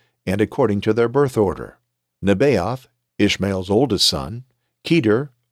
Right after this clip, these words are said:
Adbeel, Mibsam, Mishma, Duma, Massa, Hadad, Tema, Jeter, Naphish, and Kedemah. These are Ishmael's sons.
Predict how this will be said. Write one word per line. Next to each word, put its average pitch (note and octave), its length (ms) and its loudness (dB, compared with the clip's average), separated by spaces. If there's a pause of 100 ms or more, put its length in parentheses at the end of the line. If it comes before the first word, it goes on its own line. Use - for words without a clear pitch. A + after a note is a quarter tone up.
(160)
Adbeel, A2 580 0 (320)
Mibsam, G#2 720 -2 (260)
Mishma, A2+ 560 -2 (440)
Duma, G#2+ 500 0 (360)
Massa, G#2+ 640 0 (340)
Hadad, G2+ 640 -2 (360)
Tema, A#2 500 0 (480)
Jeter, G#2+ 540 -2 (460)
Naphish, G#2 600 0 (200)
and A2 180 -4
Kedemah. E2 500 -2 (720)
These A2 340 2
are B2 100 4
Ishmael's G#2 520 0
sons. - 580 -4